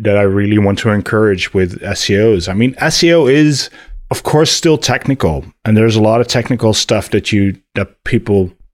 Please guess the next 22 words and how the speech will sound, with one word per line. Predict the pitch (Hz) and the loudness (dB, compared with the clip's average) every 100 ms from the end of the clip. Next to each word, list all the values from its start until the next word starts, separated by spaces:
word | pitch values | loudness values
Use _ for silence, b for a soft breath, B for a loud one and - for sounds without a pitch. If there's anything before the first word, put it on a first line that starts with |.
| _ _ - - | _ _ -20 -4
need | 101 123 | 0 0
to | - 120 | 0 0
do | 107 | 2
on | 98 | 2
their | 92 92 | 0 -2
sites | - 113 98 - | 0 0 0 -2
if | 101 | -2
they're | 117 104 | 0 2
not | 101 107 92 | 2 0 0
running | 98 87 85 | -2 0 0
WordPress | 85 82 - 85 - | -2 -4 -4 -4 -2
and | 90 | -2
Yoast | 82 80 - | -2 -2 -4
S | 85 | -4
E | 95 | -4
O | 85 85 | -2 -2
or | 85 82 85 | -4 -4 -4
another | 87 85 85 85 | -4 -4 -4 -4
S | 85 - | -4 -2
E | 90 | -2
O | 82 | -4
plugin. | - 87 76 | -4 -4 -4